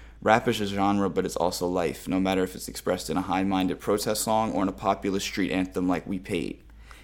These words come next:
When Mac Miller became big, what did it really mean? His success was almost a manis-, manifestation of the less frightened mindset of the white fan.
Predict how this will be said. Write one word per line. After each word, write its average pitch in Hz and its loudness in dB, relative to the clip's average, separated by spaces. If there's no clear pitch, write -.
When 101 2
Mac 113 6
Miller 110 2
became 104 2
big, 92 2
what 104 2
did 117 2
it 95 0
really 101 0
mean? 92 0
His - -4
success 117 2
was 85 -4
almost 107 -2
a - 0
manis-, 104 -2
manifestation 107 0
of 87 0
the 87 0
less 90 0
frightened 90 0
mindset 92 0
of 80 -2
the 87 0
white 69 0
fan. 69 -6